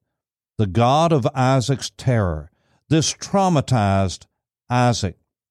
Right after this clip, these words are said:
And the Bible says that Abraham put out his hand,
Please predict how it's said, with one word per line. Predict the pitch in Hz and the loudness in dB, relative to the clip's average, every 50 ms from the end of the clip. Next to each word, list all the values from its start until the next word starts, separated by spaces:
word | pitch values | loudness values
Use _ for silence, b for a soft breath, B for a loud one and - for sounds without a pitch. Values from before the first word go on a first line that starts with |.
| _ _ _ _ _ _ _ _ | _ _ _ _ _ _ _ _
And | - 117 120 107 | -2 0 2 2
the | 107 | 2
Bible | 92 113 113 123 131 113 120 110 | 2 2 2 2 2 0 0 -2
says | - - 135 117 117 120 127 110 104 | -2 -2 0 0 2 0 0 0 0
that | 123 117 117 101 - - | 0 0 0 -2 -6 -6
Abraham | 104 113 139 165 139 160 139 107 120 113 104 101 107 127 143 147 - _ _ - | -4 -2 -2 0 0 0 0 0 2 2 2 2 0 0 -2 -4 -8 _ _ -2
put | 147 143 | 0 0
out | 151 147 143 127 | 2 2 0 0
his | 117 107 - | 0 -2 -2
hand, | - 147 175 165 143 110 101 104 127 135 - | -2 0 0 2 2 2 2 0 -2 -4 -6